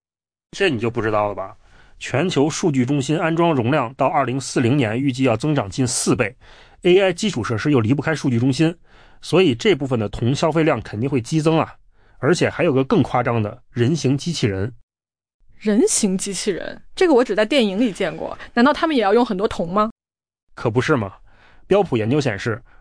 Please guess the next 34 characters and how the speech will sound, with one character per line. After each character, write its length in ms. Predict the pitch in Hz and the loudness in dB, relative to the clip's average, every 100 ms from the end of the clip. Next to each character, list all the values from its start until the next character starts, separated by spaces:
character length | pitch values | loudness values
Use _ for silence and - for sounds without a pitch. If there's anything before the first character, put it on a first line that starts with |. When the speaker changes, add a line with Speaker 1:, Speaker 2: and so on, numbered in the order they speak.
| - | -2
Speaker 1:
如 140 | 160 | 0
果 120 | 190 | 2
到 80 | 123 | 0
二 140 | 170 147 | 0 -2
零 140 | 151 | -2
四 180 | - 170 | -2 0
零 160 | 120 | 2
年 160 | 131 117 | 2 2
有 140 | 113 | 0
十 420 | 101 - - 113 185 | -2 -6 -4 -2 -2
亿 160 | 202 | 0
台 240 | - - 113 | -2 -2 -2
人 240 | 110 127 | 0 -2
形 160 | 127 131 | -2 -4
机 140 | 151 | -4
器 80 | 113 | -6
人 120 | 107 | -6
投 160 | 117 117 | -4 0
入 140 | 131 | 2
运 100 | 131 | 2
行， 300 | 110 104 120 - - - | 0 -4 -8 -10 -20 -12
每 220 | - 113 | -2 -2
年 200 | 107 110 | 0 -2
就 120 | 139 151 | 0 0
要 100 | 107 | 0
消 180 | 147 | 0
耗 220 | 147 139 139 | 0 0 -2
一 140 | 170 | -2
百 180 | 123 101 | -4 -2
六 180 | 156 151 | 0 0
十 120 | 135 | 0
万 120 | 110 | -2
吨 160 | 113 117 | -2 -6
铜， 240 | 104 98 | -8 -14